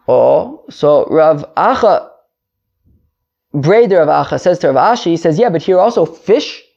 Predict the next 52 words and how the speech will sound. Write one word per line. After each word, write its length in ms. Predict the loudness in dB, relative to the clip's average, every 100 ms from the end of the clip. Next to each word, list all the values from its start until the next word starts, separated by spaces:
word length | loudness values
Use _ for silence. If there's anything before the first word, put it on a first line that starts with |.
| _
can 140 | -6
swim 340 | -6 -2 -2 0
into 180 | -2 0
our 120 | 0
imaginary 500 | 0 -2 0 0 0
wall, 520 | 2 0 -2 -10 _ _ _ _ _ -4
in 80 | 0
our 80 |
imaginary 420 | 2 2 0 0 0
walled 240 | 2 2
off 160 | 0 0
area." 320 | 0 0 -4 -12 _ _ -4
Amar 200 | 0 0
Bikiya, 260 | 0 2
as 140 | 0 2
Dagim 240 | 0 0
lo 120 | 0
Shmei 280 | -2 -2 -2
Bikiya. 400 | -2 -2 -4 -6 _
So 160 | -18 -6
Rav 180 | -4 -4
Ashi 120 | -4
says, 200 | -4 -2
"Yeah, 320 | 0 0 0
but 300 | 0 -2 -4 -16 _ _ _
fish, 680 | _ -6 0 0 0 -12 -20 _ _
um, 480 | -2 0 0 -2 -6
swimming 340 | -6 -2 -2
into 200 | -2 0
our 160 | 0 2
walled 260 | 2 2
off 180 | 2 0
area 480 | 0 2 4 2 -2 -10 _ _ _ -4
is 180 | -2
not 300 | 0 -2 -2 0
really 220 | 2 2
a 80 | 0
breach 380 | 0 -2 -2
that 120 | -2 -2
we're 120 | -2
concerned 320 | -6 -4 -4
about." 180 | -4 -8 -16 -6
Umna 260 | -2 0 0
Temra, 420 | 0 0 0 -2
and 100 | -6
how 80 | -2
do 100 | 0
I 60 | 2
know 220 | 2 2
that, 240 | 0 -2
you 80 | -2
know, 200 | -4 -4